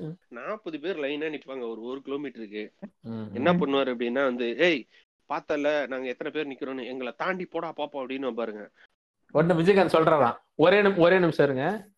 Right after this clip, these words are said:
Speaker 2: நான் உள்ள தாம்பூல தட்டு வச்சுக்கிறேன்" அப்படிங்கிறாராம். ம்.
Speaker 1: "ஐம்பது பேரை தாண்டி போக முடியுமா?" அப்படின்னும்.
Speaker 2: ம்.
Speaker 1: ஏங்க, ஒருத்தன்
Speaker 2: ம்.
Speaker 1: ஒரு, ஒரு
Speaker 2: ம்.
Speaker 1: அடி அடிச்சானா, ஒருத்தன்
Speaker 2: ம்.
Speaker 1: விழுந்தானா, பின்னாடி வந்து ஒரு ரெண்டு மூணு பேர் விழுவான்ல.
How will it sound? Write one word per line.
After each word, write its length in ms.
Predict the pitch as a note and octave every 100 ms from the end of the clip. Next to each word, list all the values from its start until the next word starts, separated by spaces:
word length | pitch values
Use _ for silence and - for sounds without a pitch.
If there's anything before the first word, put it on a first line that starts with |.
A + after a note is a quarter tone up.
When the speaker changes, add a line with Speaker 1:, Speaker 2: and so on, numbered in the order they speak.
| _
Speaker 2:
நான் 160 | - C3
உள்ள 140 | D#3+
தாம்பூல 320 | D#3+ E3 F#3 D#3+
தட்டு 200 | C#3+ C3+
வச்சுக்கிறேன்" 340 | C#3 B2+ A#2+
அப்படிங்கிறாராம். 640 | A#2+ A2+ - - D3 B2 - _ _
ம். 60 | F4+ G#4+ A4 - G4+ - - F4
Speaker 1:
"ஐம்பது 480 | - E3+ G3 G3 F3
பேரை 240 | F3+ G3 F#3
தாண்டி 300 | F3 F3+ D#3+
போக 240 | E3 F3+
முடியுமா?" 320 | D#3+ D3 D3
அப்படின்னும். 360 | C#3 C3+ B2 G#2+ _ - A#3+ - _
Speaker 2:
ம். 60 | D3
Speaker 1:
ஏங்க, 380 | C3 C#3+ A#2+ A2 _
ஒருத்தன் 680 | A#2+ C3+ - - A2 A#2+ F#3+
Speaker 2:
ம். 40 | A#2+
Speaker 1:
ஒரு, 320 | A#2+ A#2+ G#2+ _
ஒரு 220 | B2 A#2
Speaker 2:
ம். 40 |
Speaker 1:
அடி 300 | A#2 - E3+
அடிச்சானா, 560 | B2 - A2+ G2+ A2 C#3+ - _ _ _ -
ஒருத்தன் 400 | A#2+ C#3+ A#2 C3
Speaker 2:
ம். 40 |
Speaker 1:
விழுந்தானா, 400 | D3+ C#3+ A#2+ C#3+ -
பின்னாடி 440 | D#3 E3 E3 D3 B2+
வந்து 440 | B2 B2 C#3+ G3
ஒரு 140 | C#3 A#2
ரெண்டு 220 | C3+ D3+
மூணு 180 | B2 A2+
பேர் 180 | C#3+
விழுவான்ல. 480 | B2 A2 G#2 G#2+ A2+